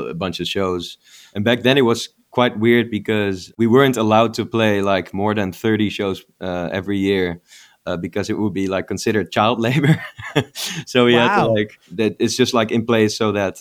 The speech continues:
Speaker 1: to, like, protect children. So, like, parents don't force them to, <laughs> to work.
Speaker 2: I mean,
Speaker 1: Um,
Speaker 2: that's kind of, that's kind of sad, obviously, but kind of funny. <laughs>
Speaker 1: Yeah, it's,
Speaker 2: I mean,
Speaker 1: to me, it's,
Speaker 2: that's
Speaker 1: it was really funny. Yeah, and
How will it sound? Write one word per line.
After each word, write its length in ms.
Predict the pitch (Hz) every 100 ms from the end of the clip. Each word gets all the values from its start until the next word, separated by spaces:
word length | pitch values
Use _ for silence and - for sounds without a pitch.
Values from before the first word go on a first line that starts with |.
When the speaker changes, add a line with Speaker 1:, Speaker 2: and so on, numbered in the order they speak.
| _
Speaker 1:
to, 100 | -
like, 180 | 107 107
protect 460 | 120 117 104 - -
children. 460 | 113 107 92 82
So, 240 | - 95 90
like, 340 | 90 90 - _
parents 240 | 95 95
don't 160 | - 98
force 320 | - 104 104
them 160 | 117 104
to, 260 | 107 98 101
<laughs> 800 | 131 - 151 - - - - _ -
to 100 | 95
work. 380 | 117 98 - _ - - _ -
Speaker 2:
I 60 |
mean, 160 | 101 202
Speaker 1:
Um, 40 | 214
Speaker 2:
that's 200 | 220 196
kind 280 | 247 254
of, 160 | 220 160
that's 220 | 202 196
kind 280 | - 233 220
of 180 | 180 _
sad, 520 | _ - 196 170 156 165
obviously, 580 | 151 151 156 151 156 120 156
but 320 | 180 151 143
kind 220 | - 226 196
of 80 | - _
funny. 600 | - - 185 220 113 107 160
<laughs> 40 | - -
Speaker 1:
Yeah, 300 | 123 160 185
it's, 160 | 120 120
Speaker 2:
I 80 | 123
mean, 220 | 101 214
Speaker 1:
to 80 | 131
me, 240 | 165 151
it's, 80 | 120
Speaker 2:
that's 120 | 113
Speaker 1:
it 60 | 120
was 140 | 113
really 240 | 120 120 110
funny. 280 | 131 123
Yeah, 140 | 113 113
and 220 | 113 95